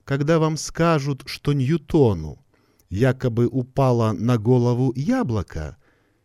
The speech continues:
и в результате этого великий ученый узнал значение гравитационной константы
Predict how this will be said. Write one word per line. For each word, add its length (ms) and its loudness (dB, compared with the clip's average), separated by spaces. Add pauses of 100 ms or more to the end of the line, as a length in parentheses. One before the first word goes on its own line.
(160)
и 120 2
в 60 2
результате 600 0 (160)
этого 680 -2
великий 580 -2
ученый 760 -2 (480)
узнал 760 2
значение 880 -2 (320)
гравитационной 1040 0
константы 1080 -4